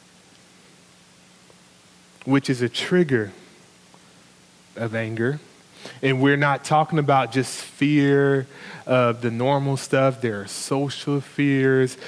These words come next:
There are family fears. There is peer pressure.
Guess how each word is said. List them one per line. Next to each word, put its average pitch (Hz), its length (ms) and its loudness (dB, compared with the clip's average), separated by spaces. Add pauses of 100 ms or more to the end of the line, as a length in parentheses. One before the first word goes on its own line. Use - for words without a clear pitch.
(180)
There 107 160 0
are 98 120 -6
family 131 680 -2
fears. 123 800 0 (260)
There 104 200 0
is - 160 -12
peer 135 420 0
pressure. 127 640 0